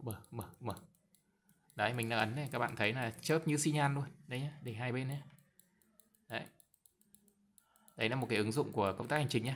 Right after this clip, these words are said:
Ngoài ra các bạn có thể là dùng cái này để ngắt cái bơm, ờ, bơm nước ấy, bơm nước mini, bơm mười hai vôn. Các bạn có thể là chế cháo cái này thay cái phao. Đó. Đấy. Các bạn thấy không? Đấy, cái cần này mà nó hơi nhỏ thì các bạn mua cái loại công tắc hành trình to hơn, xong các bạn buộc,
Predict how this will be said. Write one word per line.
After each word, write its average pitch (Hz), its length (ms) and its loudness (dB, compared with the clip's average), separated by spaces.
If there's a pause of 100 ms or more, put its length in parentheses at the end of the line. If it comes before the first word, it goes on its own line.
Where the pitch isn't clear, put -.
Ngoài 113 160 0
ra 117 120 2
các 127 80 0
bạn 120 160 4
có 110 80 0
thể 135 160 0
là 104 80 0
dùng 104 160 0
cái 110 60 -2
này 117 140 0
để 101 100 0
ngắt 123 240 -2
cái 123 120 -2
bơm, 135 300 2
ờ, 123 340 0 (580)
bơm 127 160 4
nước 170 160 8
ấy, 180 140 2 (220)
bơm 127 140 -4
nước 160 140 0
mini, 143 360 8 (220)
bơm 113 180 2
mười 110 100 -4
hai 110 160 0
vôn. 127 220 2 (180)
Các - 80 -6
bạn 127 140 -4
có 113 60 -2
thể 120 160 -2
là 101 120 0
chế 107 200 2
cháo 113 220 2
cái 139 100 0
này 117 280 0
thay 123 220 -2
cái 113 100 -2
phao. 147 320 4 (1000)
Đó. 117 240 0 (1200)
Đấy. 160 340 -8 (840)
Các - 80 -12
bạn - 120 -4
thấy 113 140 2
không? 127 200 0 (1700)
Đấy, 113 120 -4
cái 135 100 2
cần 139 180 8
này 123 120 4
mà 113 80 4
nó 113 80 2
hơi 143 120 2
nhỏ 131 280 6
thì 113 100 -6
các 110 80 -6
bạn 120 200 -2
mua 123 120 4
cái 117 80 0
loại 113 360 2
công - 100 -4
tắc 139 120 0
hành 120 60 -2
trình 120 160 -4
to 117 120 4
hơn, 123 280 2
xong 123 180 -4
các 110 80 -2
bạn 127 220 -6
buộc, 113 160 6